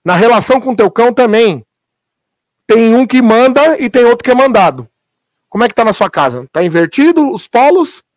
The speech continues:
ou tá tudo certinho? Liderança. Por liderança há disputa. Existe disputa. Vamos dar um exemplo aqui, não é tão legal de falar, mas,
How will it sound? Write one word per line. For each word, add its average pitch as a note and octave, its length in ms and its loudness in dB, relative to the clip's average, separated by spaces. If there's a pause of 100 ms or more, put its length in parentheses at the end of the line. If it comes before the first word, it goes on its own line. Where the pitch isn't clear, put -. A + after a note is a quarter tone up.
(280)
ou B3 140 4
tá C4 160 0
tudo B3 180 -12
certinho? G3+ 640 -4 (1400)
Liderança. A#3+ 960 0
Por B3+ 160 0
liderança B3+ 680 0
há A#3 200 0
disputa. F#3+ 720 -4 (960)
Existe F#3 380 -2
disputa. E3+ 520 -6 (440)
Vamos C4+ 360 0
dar A#3 260 0
um C4+ 80 0
exemplo A#3 380 2
aqui, A3 340 -4
não F#3 180 -2
é G3+ 100 2
tão G#3+ 200 -2
legal F#3 240 2
de E3+ 80 -10
falar, B3 220 2
mas, G3 340 -4